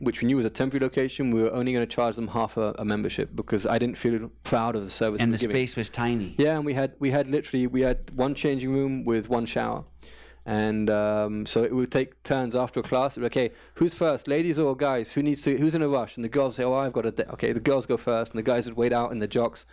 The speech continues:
Speaker 1: and then they'd swap over, and the guys would go in, and, and it created a really good environment, right? Um, you know, it's like, it's like being at boarding school sort of thing.
Speaker 2: Right.
Speaker 1: And then downstairs, in the downstairs space, was the, the, the, the, the reception team with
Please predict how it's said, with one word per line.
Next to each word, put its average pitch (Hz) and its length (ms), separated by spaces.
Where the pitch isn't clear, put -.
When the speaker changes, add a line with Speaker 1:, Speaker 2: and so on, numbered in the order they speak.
Speaker 1:
and 117 80
then 113 80
they'd 113 100
swap - 280
over, 117 240
and 110 80
the 107 60
guys 117 260
would 113 100
go 110 160
in, 113 140
and, 107 100
and 135 260
it 156 140
created 202 320
a - 20
really 160 180
good 147 120
environment, 123 420
right? 107 180
Um, 110 480
you 101 120
know, 110 40
it's 101 140
like, 120 180
it's 120 160
like 110 140
being 104 120
at 101 100
boarding 117 260
school 113 240
sort 113 100
of 104 60
thing. 110 160
Speaker 2:
Right. 104 240
Speaker 1:
And 120 100
then 120 140
downstairs, 143 580
in 131 80
the 117 60
downstairs 127 420
space, 123 380
was 110 180
the, 113 240
the, 107 560
the, 110 300
the, 107 380
the 113 100
reception 117 480
team 127 420
with 110 300